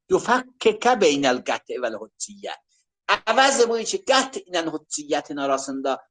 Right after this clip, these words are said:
təfkik eləsin. Desin, mən qət'ün var, hücciyyətin olmasın. Bunu eləyənməz. Çünki zati odur. Elə işarə eləyənməz ki, ərbəəni saxlasın, zovciyyət getdi, a-, aradan aparsın. Desin, ərbəə,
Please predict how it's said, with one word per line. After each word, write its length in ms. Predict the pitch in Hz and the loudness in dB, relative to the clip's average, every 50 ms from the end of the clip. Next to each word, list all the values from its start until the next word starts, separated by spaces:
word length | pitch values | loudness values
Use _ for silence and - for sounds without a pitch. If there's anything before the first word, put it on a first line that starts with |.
| _ _ | _ _
təfkik 560 | - - 165 147 - - - 240 233 - - 139 | -8 -6 -6 -6 -6 -8 -10 -8 -8 -6 -6 -4
eləsin. 540 | 120 117 107 - - 107 - - 110 110 120 | -4 -4 -6 -8 -8 -10 -10 -12 -12 -8 -6
Desin, 240 | 143 143 180 185 185 | -6 -6 -6 -8 -8
mən 300 | 170 170 175 175 151 139 _ _ _ _ _ _ - | -6 -6 -6 -6 -8 -14 _ _ _ _ _ _ 0
qət'ün 600 | 196 175 175 160 - - - 190 - 233 233 226 220 | 2 2 2 2 -2 -6 -12 -10 -8 -6 -6 -4 0
var, 380 | 208 294 - 269 208 147 - - - _ _ | 2 4 4 6 4 4 0 -4 -10 _ _
hücciyyətin 720 | 190 190 190 - - - 175 165 160 165 147 156 - 165 156 | -2 -2 -2 -4 -8 -10 -8 -2 0 0 0 0 -2 -4 -4
olmasın. 480 | 143 131 123 120 113 113 - 147 160 | -4 -4 -4 -6 -8 -8 -8 -6 -6
Bunu 120 | 180 190 208 | -4 0 0
eləyənməz. 600 | 202 190 190 185 180 175 180 175 165 135 - - _ _ _ - | 0 2 2 2 2 0 0 -2 -2 -2 -2 -6 _ _ _ -8
Çünki 180 | 202 220 185 | -8 -6 -6
zati 520 | 151 143 165 160 156 147 143 147 - 226 214 190 | 0 2 4 4 4 4 2 -2 -6 -2 0 0
odur. 320 | 135 123 117 - 120 104 - _ _ _ _ | 2 2 0 -4 -6 -10 -12 _ _ _ _
Elə 220 | 175 196 202 208 208 214 226 | 2 4 4 4 2 0 -4
işarə 540 | - - 170 - - 185 180 185 196 233 240 233 | -6 -6 -6 -2 0 2 2 4 4 4 4 2
eləyənməz 600 | 220 220 220 214 214 214 226 247 247 226 185 - - - _ _ _ - | 2 2 2 0 0 0 0 0 2 2 0 0 -6 -12 _ _ _ -2
ki, 160 | - 370 - - - - _ _ _ - - 254 - _ _ _ - | 0 0 0 0 -4 -14 _ _ _ -20 -20 -20 -20 _ _ _ 0
ərbəəni 640 | 180 185 180 165 151 185 175 175 180 190 220 233 | 2 2 2 4 4 4 4 6 4 4 2 0
saxlasın, 640 | - 220 190 - - 190 185 180 180 254 269 269 202 | 0 0 0 0 2 2 2 2 2 2 0 0 2
zovciyyət 560 | 170 185 170 156 147 147 147 - 170 160 156 _ | 2 2 2 2 0 -4 -4 -2 -2 -2 -2 _
getdi, 440 | - 131 - - _ _ - 175 - - _ _ _ _ _ _ | -8 -10 -10 -12 _ _ -10 -10 -10 -10 _ _ _ _ _ _
a-, 240 | 131 139 135 123 - - 131 | -2 -2 -2 -2 -4 -4 -2
aradan 320 | 131 131 127 120 127 123 110 95 | -2 0 0 0 -2 -4 -4 -6
aparsın. 440 | - 98 95 92 - - 104 - _ _ _ _ _ | -10 -10 -12 -12 -12 -14 -18 -20 _ _ _ _ _
Desin, 300 | 151 151 151 202 208 202 - | -8 -6 -6 -6 -6 -6 -2
ərbəə, 760 | - 165 170 170 151 139 170 170 160 214 262 294 - 147 | 0 2 2 2 2 2 0 0 2 2 2 2 2 0